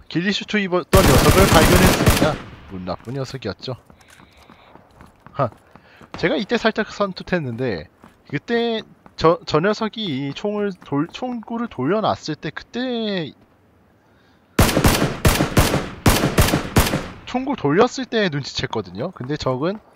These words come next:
자기를 못 보고 도망가-, 어디 지나칠 줄 알았다 생각했는지 안 쏘고 있다가 결국 제가 눈치를 까서,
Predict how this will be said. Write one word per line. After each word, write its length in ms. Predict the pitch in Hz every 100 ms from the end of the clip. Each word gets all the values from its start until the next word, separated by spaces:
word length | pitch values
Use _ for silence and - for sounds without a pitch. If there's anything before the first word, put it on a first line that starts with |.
| - _ -
자기를 560 | - 143 175 214 220 214
못 160 | 135
보고 380 | 139 196 190 190
도망가-, 440 | - 135 156 190 190
어디 400 | 131 123 110 95
지나칠 400 | - 131 220 254
줄 160 | 233 226 -
알았다 340 | 98 127 -
생각했는지 840 | 147 147 143 - 123 107 101 135 92 _ - _ - -
안 180 | 113
쏘고 280 | 143 196 202
있다가 340 | 190 - 175 180
결국 500 | - 127 143 151 -
제가 300 | - 110 113
눈치를 400 | 110 107 127 127
까서, 480 | 135 131 151 165